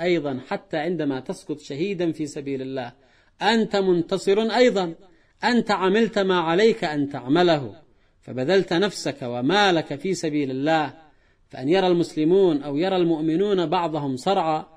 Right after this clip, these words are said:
في ميادين الجهاد كما حصل في يوم أحد، ألم يتألم رسول الله صلوات الله عليه وعلى آله عندما رأى حمزة صريعا وصرع كثير من المجاهدين؟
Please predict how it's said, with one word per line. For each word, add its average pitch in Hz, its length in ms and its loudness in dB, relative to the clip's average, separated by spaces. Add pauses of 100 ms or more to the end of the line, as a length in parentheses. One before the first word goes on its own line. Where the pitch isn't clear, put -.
(260)
في 156 180 0
ميادين 151 460 2
الجهاد 139 520 -2
كما 127 280 -4
حصل 147 420 -6
في 120 120 -10
يوم 135 260 -2
أحد، 180 400 -2 (520)
ألم 160 200 0
يتألم 196 500 2
رسول 190 300 0
الله 190 220 2
صلوات 180 460 -2
الله 175 160 -2
عليه 165 340 -2
وعلى 160 420 -4
آله 165 260 -2 (360)
عندما 165 380 2
رأى 160 220 0
حمزة 175 500 -2
صريعا 170 520 0
وصرع 151 540 -6
كثير 175 440 -2
من 175 160 2
المجاهدين؟ 170 800 0